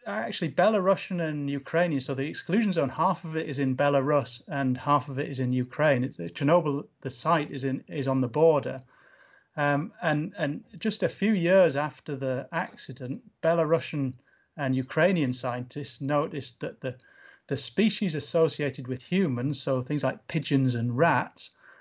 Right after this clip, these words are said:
were disappearing because the humans had disappeared,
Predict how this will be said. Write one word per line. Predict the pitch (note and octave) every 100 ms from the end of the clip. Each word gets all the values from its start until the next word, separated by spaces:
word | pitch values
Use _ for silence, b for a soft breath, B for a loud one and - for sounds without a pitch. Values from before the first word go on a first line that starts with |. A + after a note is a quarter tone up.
| b b
were | C#3 B2+ -
disappearing | - D#3 D3+ - E3 D3+ A#2 B2 D3 D3+ _ _ _ _ _
because | C3+ C#3+
the | -
humans | A#2+ F3+ G3 C#3+
had | B2+ A2+
disappeared, | C3+ - B2+ B2+ B2 D3+ E3